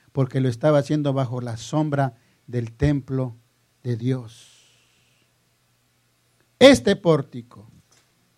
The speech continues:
representa la vida laboral y hay que también edificar nuestra vida laboral a la sombra del templo de Dios.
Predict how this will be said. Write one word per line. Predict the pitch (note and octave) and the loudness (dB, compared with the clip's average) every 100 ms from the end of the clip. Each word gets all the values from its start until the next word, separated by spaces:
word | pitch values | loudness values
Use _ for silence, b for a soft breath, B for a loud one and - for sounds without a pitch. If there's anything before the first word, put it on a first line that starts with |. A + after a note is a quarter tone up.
| _ | _
representa | C#3+ C3+ C#3+ C3 F3 F3 - | -14 -4 -4 0 0 0 0
la | D#3 D3 | 0 2
vida | D#3+ D#3 | 2 2
laboral | D3 C#3 C3+ C#3 D3+ C#3 A2 _ _ _ _ _ _ _ _ _ _ _ _ | 2 0 0 0 0 -2 -8 _ _ _ _ _ _ _ _ _ _ _ _
y | C#3 C#3+ | -4 4
hay | G3 | 4
que | F#3+ F3+ | 4 -2
también | F3 E3 F#3 | -2 -2 0
edificar | F3 D#3 D3+ D3 E3+ | 0 0 -2 -2 -2
nuestra | E3+ - D3 | -2 -2 -2
vida | D#3 D#3+ D3 | 0 0 0
laboral | C#3+ C#3 C#3+ D#3+ E3+ | 0 0 0 0 -2
a | C#3 | -6
la | C3 B2 | -6 -6
sombra | D3 D3 C#3 | -4 -4 -2
del | B2+ A#2 | -4 -8
templo | _ - C#3+ B2 B2 A#2 | _ -6 -4 -4 -6 -8
de | G#2+ G2+ | -8 -12
Dios. | G2 G#2+ G#2+ _ _ _ _ | -18 -18 -20 _ _ _ _